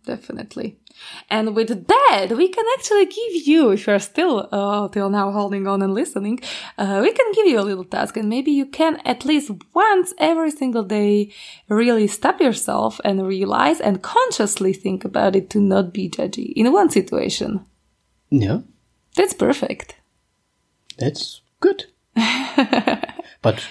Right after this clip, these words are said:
Speaker 2: who knows? Maybe we have just a very tolerant and, uh, perfect people, uh,
Speaker 1: <laughs>
Speaker 2: in our hopefully new listeners. And
Speaker 1: Uh, yeah, that would be, of course, perfect.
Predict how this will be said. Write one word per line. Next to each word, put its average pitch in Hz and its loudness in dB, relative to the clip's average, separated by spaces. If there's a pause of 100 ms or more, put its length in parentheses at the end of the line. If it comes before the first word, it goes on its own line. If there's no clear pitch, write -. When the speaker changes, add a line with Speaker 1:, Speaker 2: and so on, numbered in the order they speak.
(260)
Speaker 2:
who 127 4
knows? 139 6
Maybe 113 4
we 110 2
have 110 -4
just 120 -4
a 117 -4
very 123 -2
tolerant 127 0
and, 113 -8
uh, 120 -4
perfect 123 -4
people, 185 2 (320)
uh, 302 2
Speaker 1:
<laughs> - -20
Speaker 2:
in 143 4
our 110 2
hopefully 165 2
new 143 4
listeners. 143 2 (340)
And 120 0
Speaker 1:
Uh, 185 -4
yeah, 175 -4
that 220 -2
would 208 -4
be, 185 -2
of - -6
course, - -10
perfect. - -10